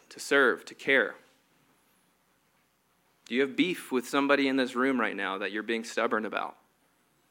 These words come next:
that you need to find reconciliation with, so you can serve with them and love them? Christ has served us in the perfections of his work and his person. Christ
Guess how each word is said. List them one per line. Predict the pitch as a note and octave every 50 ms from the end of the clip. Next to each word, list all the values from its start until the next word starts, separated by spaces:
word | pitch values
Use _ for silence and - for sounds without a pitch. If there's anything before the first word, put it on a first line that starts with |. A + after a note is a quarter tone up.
| _ _ _ _ _ _ _ _ _ _ _ -
that | - G2
you | G#2
need | A2+ A2+ A#2
to | A#2+ A2+
find | A#2 B2+ B2+ C3 C3 B2
reconciliation | A#2+ A#2+ A#2 A#2+ A#2 - - A#2 G#2+ A2 G#2+ G#2+ G#2+ - - F2+ F2
with, | - - - - - _ _ _ _ _ _ _ _ _ _ _
so | - -
you | G#2 G#2
can | - G#2+
serve | - - - A#2+ A#2+ A#2+ A#2 A2
with | A2 G2 - -
them | - - - - - _ _ _ _ _
and | G2 G2+
love | G2 G2 G#2 A2+ G#2+ A2
them? | A2 G2 C#2+ G2+ - - _ _ _ _ _ _ _ _ _ _ _ _ _ _ _ _ _ _ _ _ _ _ _ _ _ _ _ _ _ _ _ _ _ _ _ _ _ _ _ _ _ _ _ _ _ _ _ _ _ _ _ _ _ _ _ _ - - - - _
Christ | - - C#3 B2+ A#2+ - - -
has | - - - - C#3 C#3+ D3 D3+ D#3+ D#3+ D#3 - - - -
served | - - - C3 A#2+ A#2+ A#2 A2+ A2
us | A2 A2 D3 - - - - - - _ _ _ _ _ _ _ _ _ _ _ _ _
in | -
the | A#2
perfections | - - C3+ - C#3 C3 - - - C3 B2 A#2+
of | A#2 G#2+
his | G#2+ G2+ -
work | B2+ C3 C3+ C#3 C3+ -
and | A#2 G#2+
his | A2+ -
person. | - - D3 D3+ - - E3 D#3+ D#3+ - _ _ _ _ _ _ _ _ _ _ _ _ _ _ _ _ _ -
Christ | - - B2+ A#2+ A#2 - - - -